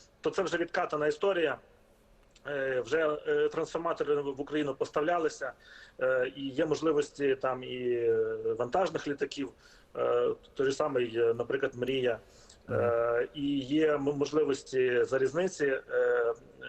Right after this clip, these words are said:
Speaker 1: по доставці. Тому зараз ми там, думаю, не будемо розповідати про всі маршрути, але це цілком реалістично і нічого неможливого тут немає. Такі поставки відбувалися,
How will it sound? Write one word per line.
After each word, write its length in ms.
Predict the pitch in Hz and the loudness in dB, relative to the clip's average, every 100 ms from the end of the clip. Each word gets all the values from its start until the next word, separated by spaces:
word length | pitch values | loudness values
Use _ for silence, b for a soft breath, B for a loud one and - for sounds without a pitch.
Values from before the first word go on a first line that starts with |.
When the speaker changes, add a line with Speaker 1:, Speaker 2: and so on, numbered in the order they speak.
| 123 127 135 127 127 135 - | -14 -12 -6 -2 -2 -4 -4
Speaker 1:
по 100 | 139 | 0
доставці. 520 | 135 - 139 117 - | 0 0 0 0 -4
Тому 380 | - 190 185 - B B - | -4 0 2 0 B B -4
зараз 320 | 151 165 156 | 0 0 2
ми 80 | 156 | 0
там, 180 | 151 139 | 0 0
думаю, 220 | 156 147 | 0 2
не 80 | 151 | 0
будемо 280 | 165 143 139 | 0 0 0
розповідати 460 | - 151 143 147 | 0 0 0 0
про 100 | 143 | -2
всі 160 | 139 120 | -2 -2
маршрути, 460 | 120 - 247 - | -2 -2 -2 0
але 420 | 170 165 175 175 165 - 160 151 | 0 2 0 0 -4 -12 -12 -10
це 400 | - 185 170 151 | -2 0 2 0
цілком 340 | 147 175 190 165 | -4 -4 -4 -2
реалістично 520 | 160 156 202 202 151 | -2 0 0 0 -2
і 120 | 151 | -6
нічого 280 | 156 170 156 - 156 | -4 0 0 0 -4
неможливого 400 | 160 147 156 147 | -2 0 2 0
тут 200 | 147 143 | -2 -8
немає. 360 | 160 190 175 151 B B - | -4 -2 -2 -4 B B -8
Такі 180 | 143 | -6
поставки 460 | 147 151 160 143 143 | -4 -2 0 0 -2
відбувалися, 800 | 135 131 135 180 190 190 180 | -4 0 2 2 0 0 -2